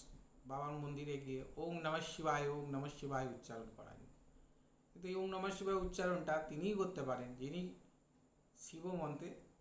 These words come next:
দীক্ষিত, অর্থাৎ কোনো গুরুদের কাছ থেকে শিব মন্ত্র নিয়ে আছেন, তিনিই এই উচ্চারণটা করতে পারেন। যদি এটা না হয়, তাহলে আপনার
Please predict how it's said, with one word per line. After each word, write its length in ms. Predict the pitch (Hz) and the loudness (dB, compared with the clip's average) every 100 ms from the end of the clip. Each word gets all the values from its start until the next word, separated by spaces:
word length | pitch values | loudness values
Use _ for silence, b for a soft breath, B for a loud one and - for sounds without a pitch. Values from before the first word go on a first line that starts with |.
| - | -20
দীক্ষিত, 380 | 107 - - - | -20 -16 -16 -14
অর্থাৎ 240 | 107 113 156 | -14 -12 -8
কোনো 140 | 170 170 | -6 -4
গুরুদের 600 | 143 160 180 - 165 - | -2 0 2 0 -4 -4
কাছ 180 | 151 - | -4 -4
থেকে 220 | - 143 139 | -6 -6 -6
শিব 260 | - 180 175 | -4 -4 -4
মন্ত্র 420 | 151 139 139 165 - - - - - | -2 0 0 -4 -8 -16 -20 -20 -14
নিয়ে 300 | 123 127 127 | -8 -6 -4
আছেন, 340 | 120 165 233 - | -6 -8 -8 -8
তিনিই 260 | 156 208 | -4 -2
এই 220 | 196 151 | 0 -2
উচ্চারণটা 480 | 123 - 123 113 127 | -6 -4 -6 -4 -6
করতে 280 | 156 - - 98 | -8 -10 -14 -14
পারেন। 340 | 107 104 95 90 - - _ - - | -12 -10 -12 -14 -20 -20 _ -20 -12
যদি 200 | 143 165 | -10 -8
এটা 180 | 160 | -4
না 220 | 156 143 147 | -2 0 0
হয়, 220 | 151 - - | 0 -4 -8
তাহলে 160 | 120 120 | -10 -8
আপনার 300 | 117 - | -8 -10